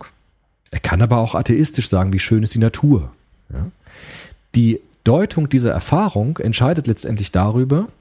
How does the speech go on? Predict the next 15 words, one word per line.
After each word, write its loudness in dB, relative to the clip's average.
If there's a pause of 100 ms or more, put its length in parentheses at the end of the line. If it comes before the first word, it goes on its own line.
(520)
ob 0
eine 0
Erfahrung -2
eine 0
religiöse 2
Erfahrung -2
ist -4 (400)
oder 2 (160)
eben 4
nur, 2
in -6
Anführungsstrichen, -2
eine 0
transzendente, 0
selbsttranszendent-, -2